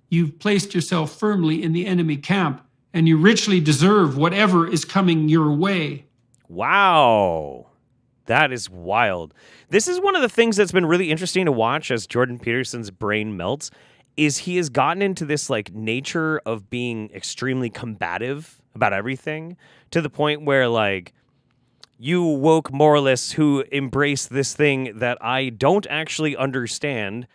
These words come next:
Speaker 2: um, but I think is bad, and the fracking company that has paid me has told me is bad, uh, you might,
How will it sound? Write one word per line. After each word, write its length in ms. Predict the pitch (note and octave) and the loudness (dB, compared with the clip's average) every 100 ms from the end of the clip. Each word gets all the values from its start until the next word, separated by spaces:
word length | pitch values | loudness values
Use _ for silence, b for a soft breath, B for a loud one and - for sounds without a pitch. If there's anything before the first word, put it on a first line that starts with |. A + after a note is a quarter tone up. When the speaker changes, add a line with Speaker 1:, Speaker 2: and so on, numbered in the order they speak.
| _ _ A2 | _ _ -2
Speaker 2:
um, 320 | G#2 G2+ G#2 | 0 0 0
but 140 | B2+ | 0
I 120 | B2 | 2
think 300 | A#2+ E3+ G3 | 0 -2 -2
is 180 | D3 A#2 | -2 -6
bad, 540 | G2+ F#2 D#2 D#2+ A#2 C3 | -4 -6 -6 -10 -12 -12
and 240 | A2+ G#2+ G#2 | -10 -8 -8
the 60 | |
fracking 380 | G#2+ D3 D3 C#3 | -2 0 0 -4
company 380 | C#3 B2+ B2 A#2+ | -4 -4 -4 -4
that 240 | A2+ G#2 | -4 -4
has 160 | A2+ G#2+ | -4 -8
paid 320 | - D3+ D3 | -4 -4 -4
me 200 | C#3 A2+ | -6 -6
has 160 | G#2 G#2 | -6 -8
told 240 | - G3 | 0 0
me 200 | E3 A2+ | 0 -6
is 200 | G#2 G#2 | -6 -8
bad, 480 | F2 A#2+ A2+ E2 E2+ - _ _ - | -4 -2 -2 -4 -12 -18 _ _ -4
uh, 400 | G2 G2 F#2 F#2+ D#2 | 0 2 2 -2 -8
you 760 | D#2+ - B2+ C3+ F3 F3 D#3+ C3+ _ _ _ | -20 -14 -10 -4 0 2 0 -2 _ _ _
might, 460 | C3+ D3+ C#3+ C3 | -4 -4 -4 -8